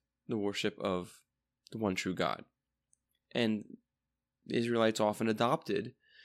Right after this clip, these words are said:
the worship of false gods, um, from the nations around them, the Canaanites, the Moabites, the Ammonites, and they adopted those practices. You could read about how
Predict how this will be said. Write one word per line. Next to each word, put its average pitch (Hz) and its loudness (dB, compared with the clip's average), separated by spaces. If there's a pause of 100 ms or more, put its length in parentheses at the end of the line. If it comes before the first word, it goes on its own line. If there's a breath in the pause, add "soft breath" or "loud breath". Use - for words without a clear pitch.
(600 loud breath)
the 113 4
worship 107 2
of 101 2
false 131 6
gods, - -6 (680)
um, 82 -12
from 113 -6
the 101 -2
nations 101 -2
around 98 -2
them, 117 -4 (640)
the - -8
Canaanites, 104 0
the 107 -2
Moabites, 98 0
the 98 0
Ammonites, 98 -4 (800 loud breath)
and 117 4
they 120 6
adopted 135 4
those 113 6
practices. 110 -2
You - -6
could 104 -4
read 104 2
about 95 0
how 98 -2